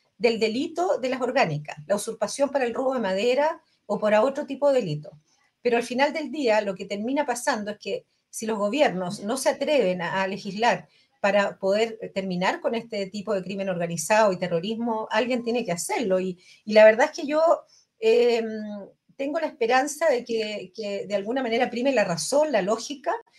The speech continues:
Todos tenemos necesidades, pero nadie puede robar porque no tiene lo que tiene el vecino al lado, nadie puede tomarse una casa porque la, no, no tiene casa. Eso es la ley de la selva. Entonces, en ese contexto, lo que estamos llamando a, a, es justamente a lo que el gobierno no quiere, la legítima defensa,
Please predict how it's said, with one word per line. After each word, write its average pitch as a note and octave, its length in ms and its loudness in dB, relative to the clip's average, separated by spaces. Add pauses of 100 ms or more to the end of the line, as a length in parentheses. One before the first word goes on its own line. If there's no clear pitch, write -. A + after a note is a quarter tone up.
(260)
Todos G#4+ 500 4
tenemos G#3 320 0
necesidades, F#3+ 800 2
pero A3 180 0
nadie D4+ 240 2
puede D4+ 240 4
robar C4 400 4
porque A#3 240 -6
no A3 140 -2
tiene A#3+ 200 0
lo A#3+ 120 -2
que G3+ 80 -6
tiene G#3+ 160 -2
el F#3+ 80 -4
vecino G3+ 320 -2
al E3 160 -2
lado, G#3 400 4 (240)
nadie D4+ 180 4
puede D4+ 200 4
tomarse B3 340 0
una G#3+ 160 0
casa A3+ 340 0
porque F#3+ 240 -6
la, F#3 220 -2
no, F#3+ 180 -4
no F#3+ 160 -2
tiene F#3 240 -4
casa. G#3+ 380 0 (280)
Eso C#4+ 280 0
es D#4 200 6
la D4 120 4
ley B3+ 160 4
de D4 100 2
la A3 100 4
selva. G#3 440 0
Entonces, A3 300 -2
en A3 80 -2
ese A#3+ 180 -4
contexto, B3 720 0 (260)
lo F#3+ 140 0
que F#3 80 -4
estamos C4 300 4
llamando B3+ 540 4
a, G#3+ 280 6
a, G3+ 40 4
es A3 380 0
justamente C#4+ 640 0
a - 20 4
lo A3+ 100 2
que A3+ 100 -2
el G3 40 -6
gobierno G#3 320 -2
no G#3 100 -2
quiere, C#4+ 300 -2
la F#3+ 140 4
legítima A#3 560 -2
defensa, A3+ 640 0